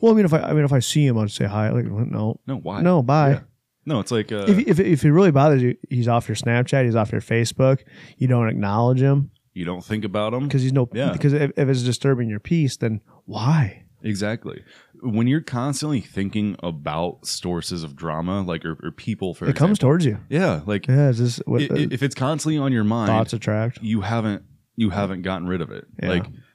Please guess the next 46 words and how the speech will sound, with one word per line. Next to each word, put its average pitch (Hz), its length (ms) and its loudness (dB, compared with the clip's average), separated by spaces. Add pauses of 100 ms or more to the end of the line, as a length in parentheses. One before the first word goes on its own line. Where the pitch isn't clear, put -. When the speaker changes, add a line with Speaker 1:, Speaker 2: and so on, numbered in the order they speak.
(140)
Speaker 2:
even 120 160 0
if 120 140 -2
you 120 80 0
don't 104 300 -4
have 104 220 -4
anything 104 320 -4
to 85 60 -4
do 110 140 0
with 101 80 -2
them, 85 140 -6
if 85 100 -10
you're 92 80 -6
looking 95 220 -4
them 92 120 -2
up 90 140 -6
on 87 160 -6
Facebook 95 420 -6
or 85 60 -8
something, 87 260 -8
be 85 80 -6
like, 80 120 -8
"Oh, 95 200 -8
this 95 120 -6
person 98 320 -4
did 92 200 -6
this," 104 220 -2
or 85 40 -12
"They're 101 140 -4
saying 107 300 -2
this." 113 140 0
Speaker 1:
Yeah. 120 160 2
Speaker 2:
Who 110 40 0
cares? 101 420 -4
Who 202 120 -2
cares? 214 540 -2
Why? 165 180 0
Speaker 1:
Yeah. 139 140 4 (340)
Well, 214 120 2
Speaker 2:
Why 214 80 8
Speaker 1:
like 175 120 2
Speaker 2:
put 156 140 -2
yourself 120 420 -4
back 104 340 -4
in 110 380 0
the 104 80 -2
shit? - 400 -4